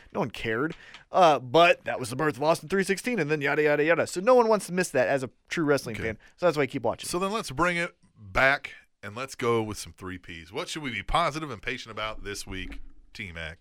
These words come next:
Speaker 1: Positive one.
Speaker 2: Positive one.
Speaker 1: I like, because I don't ever remember a male and female faction,
Speaker 2: Mm-hmm.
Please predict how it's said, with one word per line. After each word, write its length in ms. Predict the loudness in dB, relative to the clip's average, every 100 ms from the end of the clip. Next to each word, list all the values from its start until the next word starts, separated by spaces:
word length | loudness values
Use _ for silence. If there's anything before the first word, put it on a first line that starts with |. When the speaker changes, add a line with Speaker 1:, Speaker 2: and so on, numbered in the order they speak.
| _ _ _ _ _ _ _ _ _
Speaker 1:
Positive 480 | 6 8 8 6 4
one. 320 | 0 -4 -8 -4
Speaker 2:
Positive 440 | 0 0 0 -4
one. 240 | -2 -4 -8 -20 2
Speaker 1:
I 240 | 8 10
like, 560 | 10 8 4 0 -6 -16 _
because 300 | -6 0 0 2
I 180 | 4 6
don't 160 | 4 4
ever 220 | 4 4
remember 540 | 0 0 -2 -2 -8 -10 _ _ -20 _ _ _ _ -20 _ _ _ _ _ 0
a 360 | 4 4 4 0 _ _ _ _
male 760 | -12 -8 0 4 6 6 4 -4 _ _ _ _ -6
and 220 | -6 -6
female 580 | -8 -6 -4 0 0 0
faction, 960 | -2 2 4 4 2 0 0 -4 -10 -20 _
Speaker 2:
Mm-hmm. 300 | -12 -10 -8